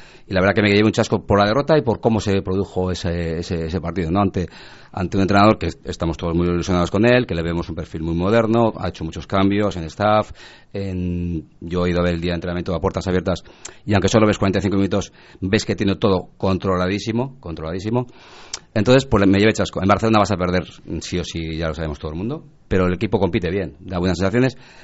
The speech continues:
Es cierto que tampoco hubo tanto volumen de llegadas, ¿eh? Pero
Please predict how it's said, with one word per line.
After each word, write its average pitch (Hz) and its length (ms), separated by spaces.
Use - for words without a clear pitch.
Es 143 140
cierto 151 220
que 113 80
tampoco 101 280
hubo 98 200
tanto 95 220
volumen 92 220
de 90 100
llegadas, 90 380
¿eh? 107 180
Pero 90 280